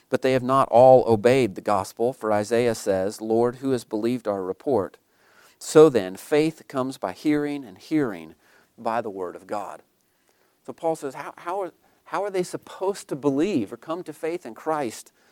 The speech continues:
if they've never even heard of him? And how are they to hear unless someone tells them about Christ?" And how is somebody supposed to tell them unless the churches get involved in sending people to, to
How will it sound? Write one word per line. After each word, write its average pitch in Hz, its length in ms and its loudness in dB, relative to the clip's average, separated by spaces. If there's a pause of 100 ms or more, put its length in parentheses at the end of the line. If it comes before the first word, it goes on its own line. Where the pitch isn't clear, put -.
(400)
if 143 180 -4
they've 147 220 2
never 160 320 -8
even 156 220 -6
heard 147 280 -14
of 113 80 -12
him? 71 200 -20 (460)
And - 120 -20
how 165 160 -8
are 190 80 -6
they 175 160 -4
to 147 60 -14
hear 175 360 -6
unless 135 260 -10
someone 151 520 -12
tells 185 420 -8
them 120 280 -10 (180)
about 113 320 -10
Christ?" 85 400 -16 (580)
And 117 120 -14
how 156 160 -6
is 160 60 -8
somebody 175 360 -10
supposed 156 380 -14
to 135 60 -20
tell 160 260 -10
them 135 120 -8
unless 123 300 -12
the 123 100 -20
churches 123 560 -12
get 127 140 -8
involved 117 600 -6 (280)
in 117 100 -12
sending 120 560 -8
people 87 460 -12 (260)
to, 107 120 -16 (160)
to 110 140 0